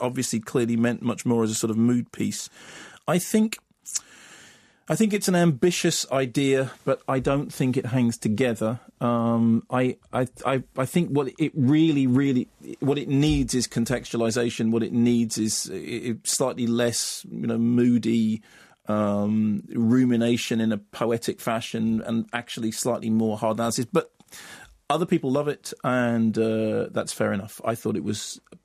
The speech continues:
flawed. But, you know, ambitiously flawed, and certainly in terms of the montaging of the clips, they make some,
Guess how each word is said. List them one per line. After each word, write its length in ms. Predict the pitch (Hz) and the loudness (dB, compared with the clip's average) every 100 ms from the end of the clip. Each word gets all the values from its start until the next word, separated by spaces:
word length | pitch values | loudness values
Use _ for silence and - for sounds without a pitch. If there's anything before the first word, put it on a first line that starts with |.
| _ _ - | _ _ -14
flawed. 540 | 123 - 117 98 98 - - 190 | -12 -2 -2 0 -4 -10 -12 -2
But, 360 | 226 - - - _ _ _ | 0 0 -6 -12 _ _ _
you 120 | - | -4
know, 180 | 226 123 | 0 2
ambitiously 540 | 139 143 165 - 127 123 | 0 2 0 0 -4 -4
flawed, 280 | - 123 | 0 2
and 80 | 123 | 2
certainly 320 | - 165 127 | 2 2 2
in 40 | 120 | -2
terms 240 | 139 131 | -2 -2
of 60 | 120 | -2
the 60 | 123 | 0
montaging 600 | 123 127 123 117 113 110 | 0 0 0 -2 -2 -4
of 120 | 107 | -4
the 220 | - 110 - - _ _ | -4 -4 -6 -20 _ _
clips, 480 | - 120 110 - - | -2 -2 -2 -6 -4
they 100 | 120 | -2
make 240 | 123 123 | 0 0
some, 260 | - 120 117 | 0 -2 -2